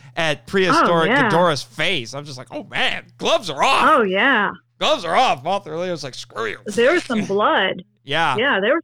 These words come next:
Speaker 2: some blood there.
Speaker 1: Yeah. Oh, so we can have Mothra Leo clawing at Ghidorah's face, but no decapitations. Gotcha,
Speaker 2: Nope.
Speaker 1: Toho.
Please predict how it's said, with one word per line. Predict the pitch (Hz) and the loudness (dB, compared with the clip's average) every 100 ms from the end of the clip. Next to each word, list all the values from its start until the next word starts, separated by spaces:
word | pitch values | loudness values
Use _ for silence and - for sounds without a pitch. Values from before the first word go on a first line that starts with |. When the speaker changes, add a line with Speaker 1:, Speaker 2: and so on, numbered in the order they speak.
| - | -6
Speaker 2:
some | 196 | -10
blood | 185 202 269 190 | -6 -2 -2 -2
there. | 190 180 185 180 _ _ | -4 -6 -6 -10 _ _
Speaker 1:
Yeah. | 165 156 127 113 - _ | -2 0 -2 -4 -14 _
Oh, | 175 180 | -4 -2
so | 196 | -2
we | 196 | -4
can | 196 | -2
have | 190 202 | -4 -2
Mothra | 202 202 196 202 | -2 -4 -4 -4
Leo | 175 | -4
clawing | 143 - 165 170 170 | -4 -6 -4 -2 -4
at | 160 143 | -4 -6
Ghidorah's | 147 156 151 139 | -8 -6 -6 -8
face, | - 170 131 123 | -4 -2 -2 -4
but | 135 123 131 | -6 -6 -8
no | 139 147 | -10 -10
decapitations. | 131 147 135 131 - 135 117 95 - - _ | -10 -10 -10 -10 -10 -10 -10 -16 -20 -20 _
Gotcha, | - 180 147 123 220 | -4 -4 -4 -8 -2
Speaker 2:
Nope. | 226 220 220 | 0 0 0
Speaker 1:
Toho. | 123 - | -4 -8